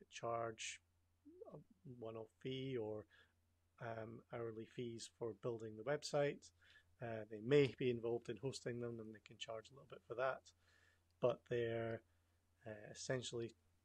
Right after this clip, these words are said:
mostly charging for their hourly work. Um, uh, or they might be, yeah, we were sort of contractors to some extent. You know, we were building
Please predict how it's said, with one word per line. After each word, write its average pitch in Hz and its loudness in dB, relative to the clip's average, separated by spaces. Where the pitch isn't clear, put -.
mostly 120 -2
charging 110 0
for 117 -2
their 110 -4
hourly 110 -4
work. - -2
Um, 107 -2
uh, 117 2
or 160 12
they 135 4
might 131 2
be, 123 -2
yeah, 139 6
we 151 0
were 127 -2
sort - -2
of - -14
contractors 160 6
to 147 -4
some 160 4
extent. 170 6
You 156 2
know, 127 4
we 120 6
were 113 4
building 120 4